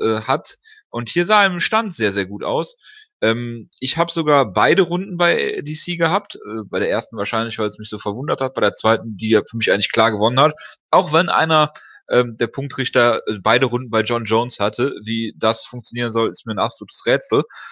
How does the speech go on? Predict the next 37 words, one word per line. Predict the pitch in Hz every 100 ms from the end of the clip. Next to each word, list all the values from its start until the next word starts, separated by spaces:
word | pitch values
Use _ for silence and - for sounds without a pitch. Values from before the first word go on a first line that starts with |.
| - - -
Ähm, | 165 170 170 _ _ _ _
aber | - 165 131
gut. | 101 - - - - _
Ähm, | 131 143 147 147 - -
D | 131 175
C | - 190 202 - -
hat | 135 139
gerade, | - 147 165 147 120
gerade | 120 147
im | 139 104
Boxen | 117 - - 113
sah, | 104 101 101 92 76 92
sah | 107 107
er | 101
wirklich | 120 - 104 - - -
verbessert | - 120 123 131
aus, | - 117 -
hat, | 110 - -
äh, | 104
John | 110 120
Jones | 113 117 113
einige | 113 117 110
Male | 110 104
hart | 117 127
getroffen, | 117 - 120 120
hat | 110
für | 113
mich | 123
auch | 117 -
die | 113 110
härteren | 110 120 107 104
Wirkungstreffer | 131 113 - 104 -
gelandet, | 101 101 117 -
vor | 98
allen | 113
Dingen, | 110 107
wie | 110